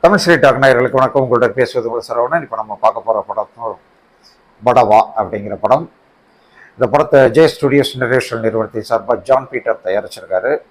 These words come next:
படத்துல விமல், சூரி, ஸ்ரீதா, ராம்,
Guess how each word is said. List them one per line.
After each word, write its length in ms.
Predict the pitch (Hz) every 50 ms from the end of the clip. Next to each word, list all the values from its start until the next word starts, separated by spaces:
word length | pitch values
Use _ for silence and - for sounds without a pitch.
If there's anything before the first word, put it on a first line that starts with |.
| _ _ -
படத்துல 360 | 123 127 - - 131 123 113
விமல், 440 | 110 127 127 139 139 135 131 139 - - -
சூரி, 340 | 135 131 127 120 131 127 127 - - -
ஸ்ரீதா, 480 | 143 135 131 - 123 117 117 120 - - _ _ _ _ _ _ _ _ _ _ -
ராம், 400 | 113 117 120 127 127 131 135